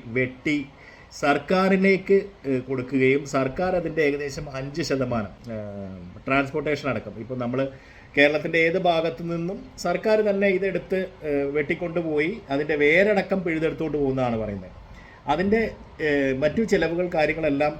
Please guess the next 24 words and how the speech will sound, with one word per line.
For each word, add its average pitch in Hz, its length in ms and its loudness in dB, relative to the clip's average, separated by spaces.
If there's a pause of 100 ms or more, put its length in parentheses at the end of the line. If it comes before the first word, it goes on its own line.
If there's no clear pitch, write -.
(140)
അഞ്ച് 190 360 -2
ശതമാനത്തിൽ 160 680 -2 (160)
ഒതുങ്ങുന്ന 147 640 -2
ഒരു 139 140 0
എമൗണ്ട് 143 460 0
ആക്കി 139 340 -2 (180)
അവരെടുക്കുകയും 127 800 -2 (600)
തൊണ്ണൂറ്റഞ്ച് 233 460 0
ശതമാനം 165 600 -2
ഈ 165 180 -6
കർഷകന് 160 540 -2
തിരിച്ചു 139 260 -2
നൽകുമെന്നൊക്കെയാണ് 139 1000 0
പറയുന്നത്. 117 480 0
പക്ഷേ 139 260 -2 (1000)
നമ്മുടെ 214 240 4
സർക്കാരാണ് 139 540 2 (920)
നിയമങ്ങൾ 131 420 0 (160)
മാറ്റാം. 123 420 0 (180)
ഇപ്പോൾ 123 220 -4 (160)
സോളാർ 131 360 2
പാനലിൻ്റെ 135 580 2
കാര്യത്തിലൊക്കെ 127 580 0
സംഭവിച്ചതുപോലെ, 120 800 -6